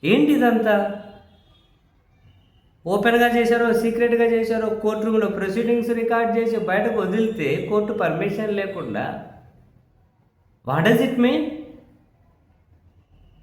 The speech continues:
Are these people threatening the courts? బెదిరిస్తున్నారా కోర్టుని వీళ్ళు? లేదా వాళ్ళు ఏమైనా నమ్ముతున్నారా?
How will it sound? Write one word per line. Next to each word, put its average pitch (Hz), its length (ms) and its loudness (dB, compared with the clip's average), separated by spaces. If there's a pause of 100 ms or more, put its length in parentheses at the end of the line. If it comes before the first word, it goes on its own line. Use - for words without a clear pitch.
(1900)
Are 135 200 0
these 135 160 0
people 233 340 0
threatening 233 440 2
the 220 160 2
courts? 185 320 0
బెదిరిస్తున్నారా 156 720 2
కోర్టుని 180 480 -2
వీళ్ళు? 175 480 -4 (3750)
లేదా 277 200 6
వాళ్ళు 277 200 4
ఏమైనా 269 140 4
నమ్ముతున్నారా? 240 800 2